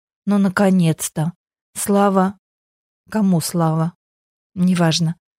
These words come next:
Главное то, что я встретила наконец-то в этом сумасшедшем месте живого человека, который сейчас все мне объяснит. Какое облегчение. «Бабушка!»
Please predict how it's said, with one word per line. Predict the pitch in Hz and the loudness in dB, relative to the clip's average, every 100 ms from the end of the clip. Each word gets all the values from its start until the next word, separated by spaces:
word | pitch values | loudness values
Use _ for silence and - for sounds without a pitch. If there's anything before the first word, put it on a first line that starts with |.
| _ _ | _ _
Главное | 170 175 185 190 190 | -2 0 2 2 0
то, | 269 | -4
что | 285 - | -6 -2
я | 165 | 0
встретила | 170 - 240 277 226 175 | -2 -4 -6 -4 -2 0
наконец-то | 175 180 190 214 247 - 175 | 0 0 0 -2 -4 -4 -4
в | |
этом | 214 185 | -2 -2
сумасшедшем | 170 180 190 - 185 - 175 | -2 0 0 -2 -4 0 0
месте | 220 277 - | 0 -4 -2
живого | 170 175 196 247 233 | 0 0 -2 -2 -2
человека, | - 202 233 240 175 - 160 180 _ _ _ - | -4 -4 -4 -2 -4 -4 -10 -10 _ _ _ -10
который | 170 202 185 | -4 0 0
сейчас | 175 190 - 190 175 | 0 -4 -2 -2 -2
все | - - 233 | -8 -6 -4
мне | 277 190 175 - | -2 0 0 -2
объяснит. | 208 175 185 240 - 185 165 - _ _ _ _ _ _ _ | -6 -4 -4 -4 -2 0 -2 -6 _ _ _ _ _ _ _
Какое | 180 - 196 180 | -14 -4 0 2
облегчение. | 170 190 202 - - 165 160 160 185 _ _ _ _ _ _ _ _ _ _ _ _ _ _ | 2 0 -2 -4 0 2 2 0 -4 _ _ _ _ _ _ _ _ _ _ _ _ _ _
«Бабушка!» | 185 202 196 175 160 - 170 165 | -4 0 0 0 -4 -4 -8 -8